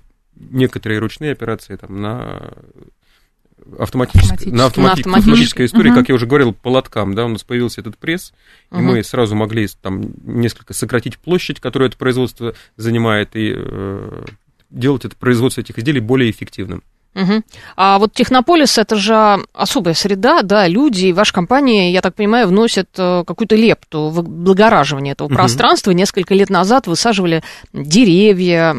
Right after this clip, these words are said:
Speaker 3: А что еще делаете?
Speaker 1: Смотрите, мы активно <laughs> участвуем в тех мероприятиях, которые Технополис предлагает.
Speaker 3: Мгм.
Speaker 1: Мы сдаем вторсырье, э,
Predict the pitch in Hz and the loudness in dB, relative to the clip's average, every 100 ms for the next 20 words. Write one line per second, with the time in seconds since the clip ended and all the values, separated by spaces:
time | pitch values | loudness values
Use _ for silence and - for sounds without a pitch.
0 | 85 160 151 - 285 214 175 147 135 98 | -6 -4 -4 -2 0 0 -2 -4 -6 -10
1 | - - _ _ _ _ _ - - _ | -14 -20 _ _ _ _ _ -20 -20 _
2 | _ _ _ _ - - 117 123 117 113 | _ _ _ _ -20 -8 -6 -4 -4 -2
3 | 127 117 - 135 139 113 - 117 - 107 | 0 -2 -2 0 2 2 0 -4 -4 -8
4 | 101 - - 110 113 104 147 117 110 101 | -8 -8 -10 -6 -8 -4 -6 -6 -8 -6
5 | - - 107 113 101 - 98 104 98 92 | -8 -12 -12 -8 -8 -8 -6 -4 -2 -4
6 | - - 160 175 185 - 113 113 107 95 | -6 -8 -6 -6 -8 -8 -2 0 -2 -2
7 | 110 127 113 - 120 101 127 117 127 147 | 0 0 -2 -6 -8 -6 -4 -2 -2 -2
8 | 151 - 120 113 113 110 110 - 107 | -8 -16 -12 -10 -10 -10 -12 -14 -16